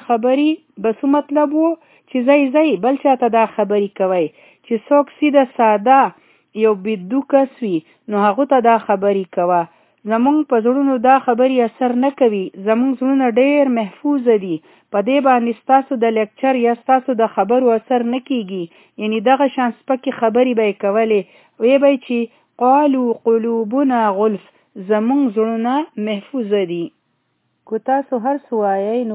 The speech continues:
په مونږ باندې د هغې څه اثر نه پرېوځي. او د دویمه د دې څه معنی ده؟ چې زمونږ زړه د علم د خزانو نه ډک پروت دی. زمونږ سره د تورات دومره غټ علم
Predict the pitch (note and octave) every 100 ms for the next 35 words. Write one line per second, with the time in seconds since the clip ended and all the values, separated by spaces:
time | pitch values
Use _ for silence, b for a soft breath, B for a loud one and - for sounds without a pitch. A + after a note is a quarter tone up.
0 | G#3 G#3 A3 B3 A#3+ A3 G#3 G#3 F#3+ F#3
1 | G3+ A3 - F#3+ F#3 A3 G#3+ G#3+ A3 G#3+
2 | F#3 F3 E3 E3 b b b - F#3+ F#3+
3 | G#3 F3+ F3+ C4+ C#4+ C#4 A3+ G#3 B3 B3
4 | B3 B3 B3 B3 B3+ D4+ E4+ _ _ _
5 | _ B3 A3 A3+ A3+ B3+ C#4 B3 B3+ C#4+
6 | C#4+ F#3 G3+ F#3+ A#3+ B3+ C#4 C#4+ C#4 b
7 | b b _ G#3+ G#3 G#3+ G3+ G#3 G#3 B3
8 | C4 A3+ G3 A#3 _ G3 F3 E3+ F3+ E3+
9 | - F#3 G#3+ B3+ - A3+ G#3 F#3 F#3+ F#3+
10 | G#3 A#3 - F3 B3 C4+ A#3 F#3+ A3+ -
11 | A3+ B3+